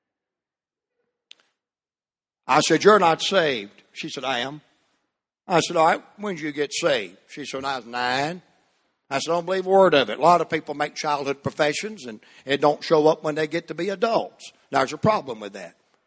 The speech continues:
I believe you can get saved at nine. I believe you can get saved at five.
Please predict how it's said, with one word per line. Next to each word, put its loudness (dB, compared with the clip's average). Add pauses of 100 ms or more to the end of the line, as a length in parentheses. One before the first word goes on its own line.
(360)
I 6
believe -2
you -6
can -6
get -2
saved -4
at -16
nine. 2
I 2
believe 2
you -2
can -2
get -10
saved 2
at -16
five. 4